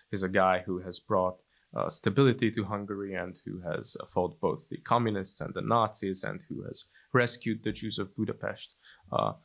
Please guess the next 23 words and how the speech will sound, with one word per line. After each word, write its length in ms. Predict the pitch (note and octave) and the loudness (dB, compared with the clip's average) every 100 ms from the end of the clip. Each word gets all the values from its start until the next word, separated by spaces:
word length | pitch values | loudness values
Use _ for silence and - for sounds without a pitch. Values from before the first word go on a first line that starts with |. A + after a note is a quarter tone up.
| _ _ | _ _
so, 420 | - A2+ G#2 - | 0 4 4 6
um, 420 | G#2 G2 G2 G2 - _ _ | 4 4 0 -6 -12 _ _
in 100 | C3+ | 2
my 200 | A#2+ C3+ | 6 6
previous 500 | D#3+ - E3+ D#3 B2 | 4 4 4 4 2
book 300 | G#2+ G#2+ F#2+ - - | 0 -2 -2 -10 -2
titled 320 | G#2+ G2+ G2+ | 0 0 -2
Ni-, 260 | G2+ - G#2+ | 0 0 2
nineteen 220 | G#2 G#2 | 0 0
twenty-one, 540 | - G2+ G2+ A#2 A2+ | 0 0 4 4 4
which 160 | G2 F#2+ | 2 -2
is 100 | G2+ | -6
about 340 | G2 G2+ G2 | -2 0 0
the, 220 | G2+ G2+ - | -2 -4 -4
the, 200 | G#2 - - | -6 0 2
uh, 1040 | G#2+ A1 - _ - D2+ - - - - | 2 0 -12 _ -10 -6 -4 -4 -4 -6
the, 240 | A#2 A2 - | -2 -2 0
the 100 | A2 G#2+ | -4 2
birth 340 | A#2+ A#2 A#2 | 6 6 6
of 160 | A#2 G#2 | 2 2
the 120 | G#2+ | -2
Horthy 320 | - A2 A#2+ | -4 -6 -4
regime, 440 | A2+ G#2 G#2 F#2+ | -6 -6 -4 -6